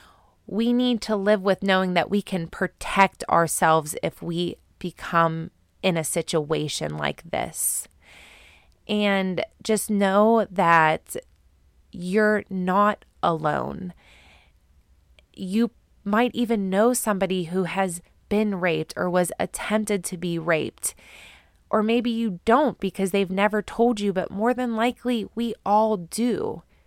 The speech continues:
Or maybe it's you yourself. And it's okay that if you've never wanted to talk about it, that's your choice. But know that you can, that there are people out there who do believe you, who will not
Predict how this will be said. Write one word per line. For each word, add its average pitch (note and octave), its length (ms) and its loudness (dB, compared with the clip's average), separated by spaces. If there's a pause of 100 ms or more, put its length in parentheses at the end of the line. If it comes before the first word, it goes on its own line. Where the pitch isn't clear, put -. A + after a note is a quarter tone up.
(200)
Or G#3 160 -4
maybe A#3+ 560 -2
it's - 300 -8
you A3+ 180 0
yourself. G#3 960 0 (500)
And G#3+ 120 0
it's A#3+ 140 0
okay B3+ 380 2
that B3+ 280 2
if F#3+ 180 -4
you've F3 220 -4
never F#3+ 360 2
wanted F3+ 460 -2
to E3+ 80 -2
talk D#3+ 380 2
about D#3+ 280 2
it, - 220 -2
that's G#3+ 320 -2
your G3 420 0
choice. F3+ 640 -2
But G3 180 -2
know G3 440 0
that G#3+ 160 -2
you F#3 160 -6
can, F3 680 -4
that F3+ 160 -2
there F#3 260 -2
are F#3+ 240 4
people G#3 480 -4
out F3 280 2
there F3 320 2
who E3+ 280 0 (500)
do A3+ 200 4
believe E3+ 480 0
you, E3 280 -2
who F3+ 260 0
will F#3 240 -2
not G3+ 340 2